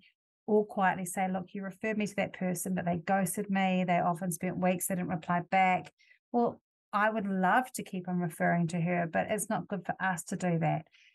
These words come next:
And so, you know, part of the whole strategic alliance is it has to be someone who's gonna be trustworthy and treat your customers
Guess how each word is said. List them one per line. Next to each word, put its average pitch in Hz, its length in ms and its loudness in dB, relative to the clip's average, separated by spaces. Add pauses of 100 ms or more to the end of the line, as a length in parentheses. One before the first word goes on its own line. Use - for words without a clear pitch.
(120)
And 202 200 4
so, 202 520 2
you 214 100 -2
know, 202 120 0
part 214 300 0
of 233 140 -2
the 208 80 0
whole 202 240 -2
strategic 202 480 -8
alliance 190 560 0
is 180 140 -4
it 175 80 -6
has 202 300 -2
to - 40 -16
be 185 100 -4
someone 180 360 0
who's 175 200 -2
gonna 175 200 -2
be 175 100 -2
trustworthy 190 680 -2
and 175 120 -2
treat 185 240 -4
your 185 140 -4
customers 175 680 0